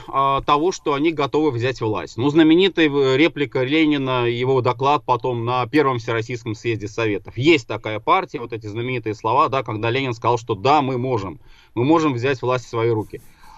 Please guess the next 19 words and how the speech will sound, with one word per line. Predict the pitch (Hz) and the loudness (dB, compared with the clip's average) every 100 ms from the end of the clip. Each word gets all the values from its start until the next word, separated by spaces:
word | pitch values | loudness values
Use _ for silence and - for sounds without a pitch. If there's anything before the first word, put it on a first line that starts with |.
| - - 117 | -20 -4 2
А, | 131 135 135 | 4 4 2
и, | 139 170 202 196 160 | -2 -6 0 0 2
э, | 165 165 160 160 160 | 2 2 2 2 0
говорили, | 151 170 175 202 180 | 2 2 2 2 -2
что, | - 180 160 151 | -2 -2 0 0
а | 156 | 0
смотрите, | 170 170 196 170 | -2 -4 -6 -6
если | 147 156 156 | -6 -4 -4
они | 151 147 | -2 2
возьмут | 156 147 160 147 | 2 2 0 -2
власть | 113 131 120 | 0 -2 -2
в | |
свои | - 123 | -2 0
руки, | 135 113 101 | 0 -2 -8
что | - 160 | 0 2
будет | 127 147 127 120 | 2 0 0 -2
дальше, | 107 123 - - | 0 0 0 -8
что | - - | -6 -4
будет, | 131 131 123 | -4 -6 -6